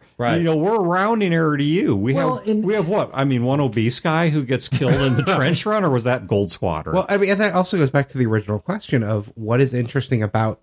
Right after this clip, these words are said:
Speaker 3: this thing you're asking for.
Speaker 1: Yeah.
Speaker 3: If what's interesting about it is specific characters,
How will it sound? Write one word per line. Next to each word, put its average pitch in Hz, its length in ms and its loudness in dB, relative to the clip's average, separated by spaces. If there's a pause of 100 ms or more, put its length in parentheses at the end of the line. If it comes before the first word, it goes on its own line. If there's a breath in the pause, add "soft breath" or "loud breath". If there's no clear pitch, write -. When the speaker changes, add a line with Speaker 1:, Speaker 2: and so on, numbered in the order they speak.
(140)
Speaker 3:
this 123 320 2
thing 165 180 4
you're 135 180 2
asking 127 400 -4
for. - 300 -10
Speaker 1:
Yeah. 110 240 2 (180 loud breath)
Speaker 3:
If 131 180 0
what's 127 180 2
interesting 190 500 0
about 135 320 2
it 156 100 -2
is 123 180 -2
specific - 600 -2
characters, 190 720 0